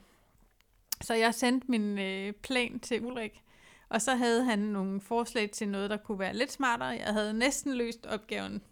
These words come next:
til perfektion, men han havde alligevel et par ændringsforslag, som vi tog. Øh, og så, øh, så gik han så i gang med at booke de der billetter.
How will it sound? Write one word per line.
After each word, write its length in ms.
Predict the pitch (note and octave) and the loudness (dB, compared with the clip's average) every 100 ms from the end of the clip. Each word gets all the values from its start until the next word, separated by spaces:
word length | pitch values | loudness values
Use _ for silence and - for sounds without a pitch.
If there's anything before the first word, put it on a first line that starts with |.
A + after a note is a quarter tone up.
| - | -18
til 180 | - G#3+ | -6 -4
perfektion, 680 | G#3+ G#3+ G3 G3 - G#3+ - | -2 -6 -4 -6 -4 -4 -4
men 120 | G3+ | -2
han 200 | G#3+ A3+ | 0 2
havde 200 | B3+ C4 | 4 4
alligevel 360 | B3+ A3+ G#3 G#3 | 2 0 0 -2
et 100 | G3 | -4
par 220 | - F#3 | 0 0
ændringsforslag, 720 | - G3 G3 F#3+ F#3 - - | -2 -4 -4 -4 -10 -10 -12
som 180 | - F#3 | -8 -8
vi 120 | F3+ | -8
tog. 260 | F3+ D4+ D#4+ _ - - - - - _ | -2 -2 -4 _ -18 -18 -18 -20 -20 _
Øh, 440 | A3+ A3 G#3+ G#3 G3+ | 0 2 2 0 0
og 120 | A3+ | 0
så, 280 | A3 B3 A#3 | 2 2 4
øh, 500 | G#3+ F#3+ F#3 E3 A3 - _ _ | 2 0 -2 -4 -6 -8 _ _
så 440 | - - G#3+ G3+ - | -6 -2 -2 -4 -8
gik 140 | A#3+ A3 | -2 0
han 120 | G3+ | 0
så 80 | G#3 | -2
i 40 | |
gang 180 | F#3+ F#3 | -2 -2
med 60 | |
at 60 | G3+ | -2
booke 220 | G#3+ G3+ | -4 -4
de 80 | G#3+ | -4
der 100 | F#3+ | -6
billetter. 320 | G3 - - | -6 -8 -8